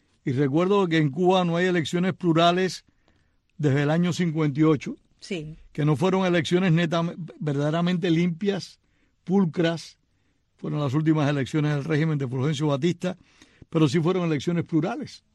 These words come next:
Speaker 2: Ujú.
Speaker 1: De esa fecha para acá, más nunca, ah, ah, se han producido en Cuba elecciones plurales, pulcras, limpias y, y verdaderamente honestas. Han sido manipulaciones porque no han sido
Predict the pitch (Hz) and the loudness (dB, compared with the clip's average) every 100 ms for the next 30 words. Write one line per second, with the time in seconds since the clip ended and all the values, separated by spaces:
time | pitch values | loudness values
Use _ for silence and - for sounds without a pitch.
0 | 180 151 156 220 - _ _ _ _ - | -10 -8 -10 -14 -16 _ _ _ _ -6
1 | 139 180 156 170 165 170 170 165 156 180 | -2 -2 0 0 0 0 0 -2 0 -4
2 | - - 151 151 - 156 196 214 151 165 | -4 -4 -2 -2 -2 0 2 2 -2 -8
3 | 170 254 _ _ _ _ _ - 127 127 | -8 -10 _ _ _ _ _ -12 -8 -8
4 | 135 131 139 - 139 143 151 135 156 151 | -8 -10 -10 -8 -6 -2 -2 0 2 2
5 | 139 147 156 151 135 - 151 160 - 147 | 0 0 2 2 -2 -2 -2 -2 -2 2
6 | 170 185 175 170 - _ _ _ _ _ | 4 4 2 -4 -10 _ _ _ _ _
7 | - 208 180 143 165 160 147 _ _ _ | 0 2 2 2 0 0 -4 _ _ _
8 | - 170 190 160 180 175 151 139 139 156 | 0 2 2 0 -2 -2 -2 -6 -6 -4
9 | 139 131 139 151 151 151 147 139 127 123 | -4 -2 -4 -2 -2 -2 -4 -4 -8 -8
10 | _ _ - - 143 135 123 - 113 - | _ _ -20 -2 0 2 0 -8 -14 -18
11 | _ _ _ _ 139 165 165 165 165 160 | _ _ _ _ -6 0 2 4 2 2
12 | 165 156 147 185 233 180 147 139 143 131 | 4 2 2 2 2 0 -4 -4 -4 -2
13 | 165 160 143 | 0 0 0